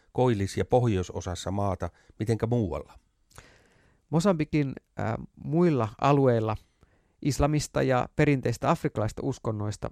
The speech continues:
Speaker 2: kristityksi kääntyneiden perheet saattaa painostaa ja usein painostaakin heitä luopumaan uskostaan, etenkin islamilaisilla alueilla tämä on totta. Monet kristityksi kääntyneet naiset puolestaan pakotetaan naimisiin muslimimiesten kanssa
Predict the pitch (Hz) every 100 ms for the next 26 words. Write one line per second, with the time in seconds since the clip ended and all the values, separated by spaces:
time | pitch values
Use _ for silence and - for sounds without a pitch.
0 | - 143 127 - - - 139 127 117 -
1 | 101 104 104 104 101 _ - 151 151 104
2 | 104 - - - _ - 139 113 - 139
3 | - 139 117 107 - 110 110 120 - 160
4 | 131 110 101 98 - 104 101 110 - 104
5 | 131 123 113 113 107 120 - 110 - -
6 | - 143 - 139 147 120 - 104 104 104
7 | 107 - 107 101 95 - - 101 - -
8 | - _ - - - - 143 165 - -
9 | - 147 - - - 135 131 - 110 107
10 | - - _ _ _ _ _ - 131 139
11 | 156 - 208 - - _ _ - 143 123
12 | 117 120 117 127 123 120 - 131 139 156
13 | 131 107 113 110 117 117 107 98 107 101
14 | - 113 143 139 104 -